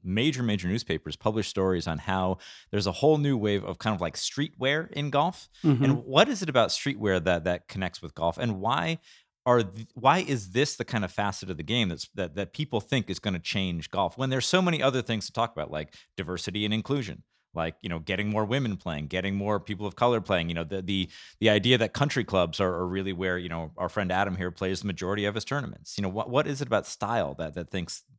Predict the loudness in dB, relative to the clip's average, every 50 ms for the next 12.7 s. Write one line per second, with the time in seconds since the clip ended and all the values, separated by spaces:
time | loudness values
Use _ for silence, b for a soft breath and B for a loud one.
0 | _ -8 -8 -8 -8 -10 -12 -10 -4 -2 0 0 0 0 -2 -4 -4 -6 -8 -8
1 | -8 -4 -4 -4 -4 -2 -4 -4 -4 -6 -6 -4 -6 -6 -6 -8 -8 -8 -6 -6
2 | -6 -6 -6 -8 -8 -8 -14 -20 _ _ _ _ _ _ _ _ _ -6 -2 0
3 | 0 0 0 -4 _ -10 -10 -8 -10 -8 -4 0 0 2 2 2 0 0 -2 _
4 | -20 -12 -6 -4 -4 0 2 2 2 4 4 4 6 6 4 2 2 4 6 8
5 | 8 8 6 6 6 4 6 6 6 6 6 6 4 4 6 4 4 4 4 2
6 | 2 2 2 2 2 2 2 0 -4 -8 _ _ _ _ _ _ _ -6 -4 -4
7 | -4 -6 -6 -10 -10 -4 0 4 4 6 6 4 4 6 6 6 6 6 4 2
8 | -2 2 2 4 4 6 4 4 2 0 -6 -10 -16 -6 -2 0 2 4 4 4
9 | 4 2 2 b b b b b b b b -20 _ -12 -4 0 2 2 4 4
10 | 4 4 4 4 4 2 2 4 4 4 4 6 6 4 2 4 6 6 6 6
11 | 6 4 2 0 0 2 0 -2 -2 2 4 4 6 6 6 4 2 2 -2 -2
12 | -2 -2 -2 -2 -4 -2 0 0 2 2 2 2 0 -4